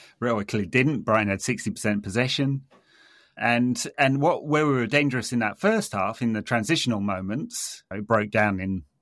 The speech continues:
the really important moments, of course, but we just really weren't in the second half and just, yeah.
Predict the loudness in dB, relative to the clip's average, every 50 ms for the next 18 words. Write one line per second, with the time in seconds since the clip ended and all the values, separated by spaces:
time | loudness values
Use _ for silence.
0 | _ _ -4 -2 -2 -2 -2 -2 -2 0 0 0 0 -2 -2 -2 -2 -2 0 2
1 | 2 2 0 -2 -4 -6 -10 -12 -10 -6 -4 -2 -2 -2 -4 -4 _ -2 -2 -2
2 | -2 -2 -2 -2 0 -2 -4 -6 -8 _ _ -6 -4 -2 -2 -2 0 2 4 4
3 | 6 4 4 2 2 2 2 2 0 0 -4 -4 -2 -2 -2 -2 -2 -2 -2 0
4 | 0 -2 0 0 2 4 4 2 0 _ _ _ _ -20 -20 -20 -20 -20 _ _
5 | _ _ _ -10 -8 -6 -6 -6 -8 -10 _ _ _ _ _ _ _ _ _ _
6 | _ _ _ _ 2 4 6 6 6 4 2